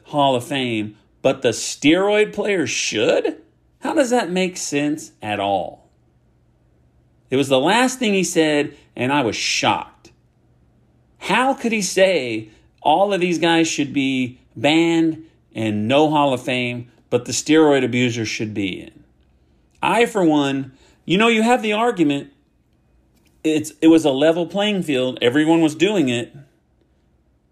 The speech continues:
So they shouldn't be banned. And it's the same thing with the,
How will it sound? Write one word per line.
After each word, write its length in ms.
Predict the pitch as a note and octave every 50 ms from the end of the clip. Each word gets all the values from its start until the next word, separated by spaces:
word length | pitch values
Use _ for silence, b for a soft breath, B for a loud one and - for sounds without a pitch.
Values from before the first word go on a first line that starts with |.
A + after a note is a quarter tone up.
| _ _ _ _ _ _ _ _
So 160 | - - B2+
they 100 | B2 C3
shouldn't 340 | B2+ - - E3 D#3+ D#3+ D3+
be 120 | D#3 D3+
banned. 480 | D3 C#3+ D#3 F#3 G3+ F#3 D#3 D3 C#3+ D3
And 80 | D3
it's 140 | D#3+ D#3+ -
the 80 | F3+ F3
same 280 | - - G3+ G#3 G#3 G3
thing 200 | G3+ A3+ A3 G#3+
with 260 | G#3+ G3+ - - -
the, 180 | E3 E3+ D#3+